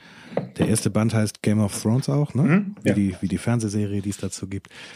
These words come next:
Speaker 1: Genau, da geht's ja auch viel um diese Geschichte, wer ist da eigentlich illegitimer Sohn von
Speaker 2: Mhm.
Speaker 1: wem und, und all diese Sachen. Äh, ja, also das ist ein,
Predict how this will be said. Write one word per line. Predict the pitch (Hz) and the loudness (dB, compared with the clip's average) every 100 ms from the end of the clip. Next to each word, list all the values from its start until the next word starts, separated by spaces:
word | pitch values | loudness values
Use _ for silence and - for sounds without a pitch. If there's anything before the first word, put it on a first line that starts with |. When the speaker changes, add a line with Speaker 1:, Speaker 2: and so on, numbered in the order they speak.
| - - - - - | -20 -20 -20 -20 -4
Speaker 1:
Genau, | 233 131 78 | -2 -2 -6
da | 92 | -6
geht's | 92 127 - | -4 -4 -2
ja | - | -4
auch | 151 | -4
viel | - 110 | 0 2
um | 110 | 2
diese | 107 104 | 0 -2
Geschichte, | 101 101 110 - 104 95 | -2 -2 -2 -2 -2 0
wer | 110 110 | 0 0
ist | - | 0
da | 117 | -2
eigentlich | - 107 110 - | 0 0 0 0
illegitimer | 110 107 104 101 - 107 107 104 104 101 92 - _ _ | 0 0 0 -2 -2 -2 0 2 0 -2 -6 -16 _ _
Sohn | 104 95 107 110 101 | -10 -2 0 0 0
von | 104 | -2
Speaker 2:
Mhm. | 101 | 0
Speaker 1:
wem | 101 113 107 107 | 0 0 0 -2
und, | 98 98 98 - - | -2 -2 -4 -8 -10
und | 90 87 | -8 -6
all | 90 | -6
diese | 95 92 87 | -6 -8 -6
Sachen. | 95 110 113 - - - - - 85 - _ _ - | -6 -6 -8 -10 -20 -20 -18 -16 -18 -20 _ _ -14
Äh, | 87 - - | -12 -10 -6
ja, | 85 80 - - _ - - - _ _ _ | -6 -6 -10 -20 _ -20 -20 -20 _ _ _
also | 113 110 | 0 2
das | 110 | 2
ist | 135 - | 0 2
ein, | 113 110 - - - - | 2 2 0 -4 -10 -12